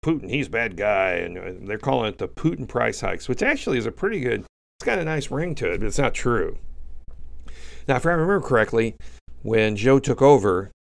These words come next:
uh, we had inflation almost immediately because he had stopped the, uh, Keystone Pipeline deal, which immediately made energy costs rise,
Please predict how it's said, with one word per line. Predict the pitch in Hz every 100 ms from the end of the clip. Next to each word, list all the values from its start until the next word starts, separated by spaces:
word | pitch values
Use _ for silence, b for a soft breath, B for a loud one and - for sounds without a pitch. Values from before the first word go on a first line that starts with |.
| - -
uh, | 104 104 101 98 98
we | 104
had | 107 104
inflation | 101 - 107 104 113
almost | 107 92 -
immediately | 101 120 98 98
because | 110 98 95 90 -
he | 123 104
had | 90 - - - B B -
stopped | - 117 107 -
the, | 98 87
uh, | 87 82 85 -
Keystone | - 123 - 113 95 90
Pipeline | - 120 - 85 90
deal, | 85 90 92 - _ _
which | 113 - - - _ _ _
immediately | 123 120 123 113 98 104
made | 101 98 92 98 _ _ _
energy | 135 120 101
costs | 95 107 87 80 -
rise, | 101 87 80 104 -